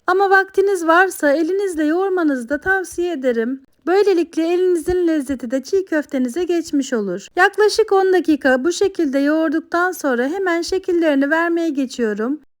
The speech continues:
Elime bir parça alarak köfte şeklini verip parmaklarımla bastırıp bırakıyorum.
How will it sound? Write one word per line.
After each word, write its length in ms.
Elime 320
bir 160
parça 460
alarak 460
köfte 340
şeklini 540
verip 400
parmaklarımla 880
bastırıp 600
bırakıyorum. 720